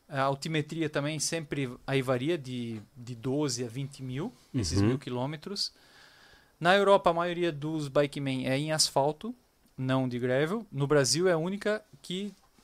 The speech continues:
Speaker 1: o pessoal vai de gravel porque o volume de terra é maior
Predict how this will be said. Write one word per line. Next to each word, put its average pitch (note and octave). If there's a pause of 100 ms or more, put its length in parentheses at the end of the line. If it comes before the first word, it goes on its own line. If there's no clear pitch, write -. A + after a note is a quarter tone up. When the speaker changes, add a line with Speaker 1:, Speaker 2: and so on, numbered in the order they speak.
Speaker 1:
o D3+
pessoal D#3+
vai D#3
de D#3
gravel D#3+
porque F3
o E3+
volume D#3+
de F#3
terra E3+
é F3
maior D#3+